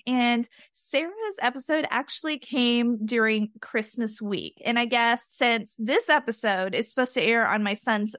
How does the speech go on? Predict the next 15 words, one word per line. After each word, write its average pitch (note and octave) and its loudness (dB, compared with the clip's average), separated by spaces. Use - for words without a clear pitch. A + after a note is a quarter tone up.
fifth B3+ 0
birthday, G#3 0
I - -8
feel - 4
like G#4+ -2
Sarah C4+ 6
only B3+ 0
makes A3+ -4
special A#3+ 0
appearances A3+ -2
on A3 4
milestone G3 2
days. G#2+ -4
So A#3 2
this A#3+ 2